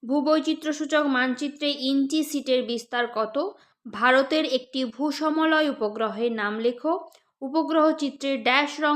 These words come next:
ব্যবহার করা হয়। উপগ্রহ চিত্রে লাল রং দ্বারা কি দেখানো হয়? নেক্সট রয়েছে,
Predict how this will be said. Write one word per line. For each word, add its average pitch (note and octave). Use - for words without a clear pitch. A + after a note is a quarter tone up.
ব্যবহার G#3+
করা G#3+
হয়। A3+
উপগ্রহ D4
চিত্রে C#4+
লাল B3
রং C#4+
দ্বারা B3+
কি D4+
দেখানো A3
হয়? A3
নেক্সট D4
রয়েছে, C4